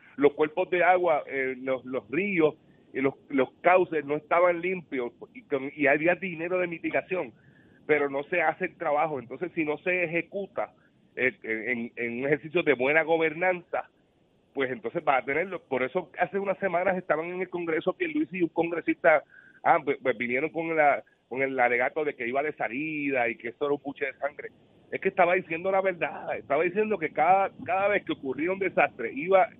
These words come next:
el, el, el gobierno de Puerto Rico, a nombre del pueblo de Puerto Rico, al Congreso a solicitar más dinero para atender problemas que no habían atendido con, con el dinero de mitigación en el pasado. Yo creo que es,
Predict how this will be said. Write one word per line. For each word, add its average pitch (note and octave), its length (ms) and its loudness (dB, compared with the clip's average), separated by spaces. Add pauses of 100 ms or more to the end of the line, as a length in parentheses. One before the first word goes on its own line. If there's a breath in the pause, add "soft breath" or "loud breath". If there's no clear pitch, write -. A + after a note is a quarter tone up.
(160)
el, D3 120 -6
el, C#3 240 -2 (120)
el C3 100 -4
gobierno C3 380 -2
de F#3 80 4
Puerto F3+ 300 -2
Rico, C3 280 -4
a A2+ 60 0
nombre E3+ 300 2
del F3+ 140 0
pueblo F3 220 4
de E3+ 60 2
Puerto D#3+ 240 0
Rico, C3+ 260 -2
al A#2+ 100 0
Congreso D3 440 0
a C3 60 0
solicitar B2 480 0
más F#3 180 4
dinero F#3+ 420 0 (800)
para C#3+ 240 4 (640)
atender C#3+ 600 -6
problemas G#3 440 0
que D3+ 180 -6
no C#3+ 80 0
habían F3+ 240 0
atendido G3 500 -2
con, D#3 240 -4 (120)
con B2 140 -2
el A#2 100 0
dinero A#2 160 2
de D3 80 0
mitigación F3+ 680 -2 (320 loud breath)
en E3 100 0
el E3+ 80 4
pasado. D3+ 520 2
Yo A2 120 -4
creo E3+ 180 2
que F3 160 4
es, F3 80 0